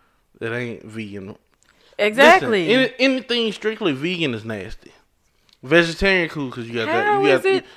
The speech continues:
Speaker 1: you, you have that dairy, you have that dairy.
Speaker 2: So have you eaten a, okay, well, never mind it. 'Cause you just mentioned dairy. That's still vegetarian. Okay. So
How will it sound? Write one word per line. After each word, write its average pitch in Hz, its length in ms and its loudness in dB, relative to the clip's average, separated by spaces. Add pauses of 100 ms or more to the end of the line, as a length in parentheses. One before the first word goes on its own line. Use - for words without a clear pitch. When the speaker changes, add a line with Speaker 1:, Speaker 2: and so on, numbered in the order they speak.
(100)
Speaker 1:
you, 139 100 -4
you 151 60 0
have 143 140 2
that 131 240 0
dairy, 147 340 2
you 156 100 -10
have 160 220 2
that 117 320 -2
dairy. 135 140 2
Speaker 2:
So 220 140 8
have 226 260 4
you 247 180 0
eaten 208 760 -6 (120)
a, 165 680 -8 (160)
okay, 160 400 -8 (100)
well, 160 160 -16
never 165 240 -18
mind 73 360 -20
it. - 160 -20 (960)
'Cause - 260 -18
you 185 100 -20
just 175 240 -18
mentioned 156 400 -14
dairy. 127 480 -12 (500)
That's 160 180 -12
still 127 220 -14
vegetarian. - 840 -16
Okay. - 380 -12 (420)
So 165 460 -8